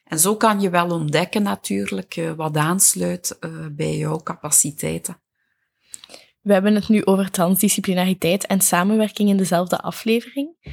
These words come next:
Speaker 2: Waar raken die twee elkaar?
Speaker 1: Wel, ik denk als we kijken naar netwerkorganisaties of matrixorganisaties, ja, wij noemen dat de kruispunten, hè, waar eigenlijk de verticale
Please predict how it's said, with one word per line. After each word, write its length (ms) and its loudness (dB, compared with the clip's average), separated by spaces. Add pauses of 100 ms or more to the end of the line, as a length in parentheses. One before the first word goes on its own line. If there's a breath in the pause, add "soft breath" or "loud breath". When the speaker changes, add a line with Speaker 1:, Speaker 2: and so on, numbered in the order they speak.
(320 loud breath)
Speaker 2:
Waar 340 2
raken 360 2
die 100 4
twee 260 -2
elkaar? 600 -6 (1080 loud breath)
Speaker 1:
Wel, 160 2
ik 160 0
denk 220 2
als 220 2
we 120 -4
kijken 380 -2
naar 260 -4
netwerkorganisaties 1600 -2
of 200 -8
matrixorganisaties, 1700 0
ja, 180 0
wij 140 4
noemen 260 0
dat 180 -4
de 80 -12
kruispunten, 880 -2
hè, 120 -2
waar 240 -2
eigenlijk 420 -4
de 100 -2
verticale 920 0